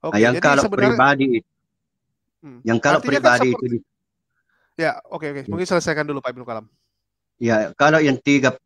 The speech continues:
Speaker 2: eh, dikatakan pribadi malah bermasalah lagi, di-, dia harus ke Hindu. Karena kalau
Speaker 1: Hmm.
Speaker 2: di Hindu itu Brahma, Wisnu, Siwa memang betul-betul pribadi.
Speaker 1: Kayak
Speaker 2: Jadi saya
Speaker 1: Trinity
Speaker 2: selalu
Speaker 1: ya.
Speaker 2: menganjurkan kepada orang Kristen, umat Kristen, supaya jangan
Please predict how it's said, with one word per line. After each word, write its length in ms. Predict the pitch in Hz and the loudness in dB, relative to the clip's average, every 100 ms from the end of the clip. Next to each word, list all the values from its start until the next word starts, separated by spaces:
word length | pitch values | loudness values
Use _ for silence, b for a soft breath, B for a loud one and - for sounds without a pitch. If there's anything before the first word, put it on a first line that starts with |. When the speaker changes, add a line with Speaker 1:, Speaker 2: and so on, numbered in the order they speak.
| - | -4
Speaker 2:
eh, 160 | 120 | -2
dikatakan 480 | 117 120 117 139 135 | -2 -4 0 0 0
pribadi 480 | 113 117 117 127 139 | -4 -4 0 2 2
malah 240 | 131 135 | 0 0
bermasalah 560 | 135 123 120 117 131 135 | 0 -2 -4 -2 -2 0
lagi, 320 | 139 135 127 | -2 -2 -4
di-, 480 | 120 123 123 120 120 | -4 -4 -4 -6 -6
dia 160 | 113 127 | -4 0
harus 240 | 120 127 | 0 -2
ke 160 | - 127 | -4 -4
Hindu. 480 | 135 143 120 113 113 _ _ _ _ _ _ _ _ _ _ _ | -2 -2 -2 -6 -10 _ _ _ _ _ _ _ _ _ _ _
Karena 200 | 117 135 | -4 -2
kalau 160 | 143 127 | 0 0
Speaker 1:
Hmm. 60 | |
Speaker 2:
di 40 | 127 | 2
Hindu 200 | 127 127 | 4 4
itu 240 | 139 151 | 2 -2
Brahma, 480 | 165 110 110 107 123 | -2 0 0 0 0
Wisnu, 320 | 120 110 117 | 0 -2 -4
Siwa 240 | - 113 131 | -2 0 0
memang 400 | 131 135 147 131 | 0 0 -2 -2
betul-betul 480 | 113 120 113 135 135 | -2 0 -2 -2 -6
pribadi. 640 | 110 113 131 120 107 101 - _ _ _ _ _ _ _ _ _ _ | -6 -2 0 0 -4 -6 -12 _ _ _ _ _ _ _ _ _ _
Speaker 1:
Kayak 40 | - | -2
Speaker 2:
Jadi 160 | 113 | -2
saya 120 | 113 131 | 2 2
Speaker 1:
Trinity 120 | 160 | 4
Speaker 2:
selalu 200 | 156 143 | 4 4
Speaker 1:
ya. 40 | |
Speaker 2:
menganjurkan 500 | 131 127 123 123 127 113 | 4 2 0 0 0 -2
kepada 440 | 127 123 117 120 113 113 | 0 2 2 4 4 4
orang 220 | 110 110 | 2 0
Kristen, 680 | 113 101 - 104 101 113 135 | -4 -8 -8 -6 -2 -2 -4
umat 200 | 123 113 - | -4 -8 -8
Kristen, 340 | 98 92 135 | -18 -10 -12
supaya 280 | - 117 110 | -10 -4 -2
jangan 240 | 104 104 | 0 -2